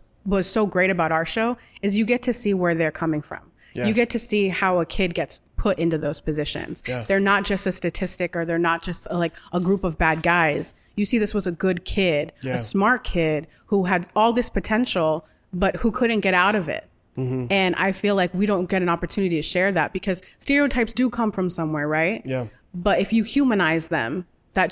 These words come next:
Speaker 1: changes the narrative.
Speaker 2: For sure. Uh, what would you say is your favorite season?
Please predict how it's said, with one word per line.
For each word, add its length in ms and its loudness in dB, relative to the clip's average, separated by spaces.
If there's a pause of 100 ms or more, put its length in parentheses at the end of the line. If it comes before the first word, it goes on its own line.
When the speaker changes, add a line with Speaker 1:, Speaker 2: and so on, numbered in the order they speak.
Speaker 1:
changes 300 0
the 80 -2
narrative. 540 -2
Speaker 2:
For 120 -4
sure. 360 -2 (420)
Uh, 320 0 (240)
what 140 2
would 180 2
you 20 0 (140)
say 280 2
is 560 0
your 160 0
favorite 880 0 (280)
season? 800 -2